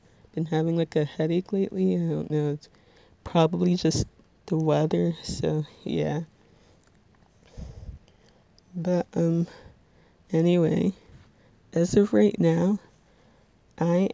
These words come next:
am going to leave this episode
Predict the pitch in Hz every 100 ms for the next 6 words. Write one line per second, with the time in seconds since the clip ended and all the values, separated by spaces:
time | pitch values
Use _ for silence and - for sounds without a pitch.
0 | 202 196 202 - - - - 185 160 170
1 | 175 - - 170 170 _ _ _ _ _
2 | _ - 160 165 170 175 - - - 180
3 | 180 190 185 190 - 180 175 180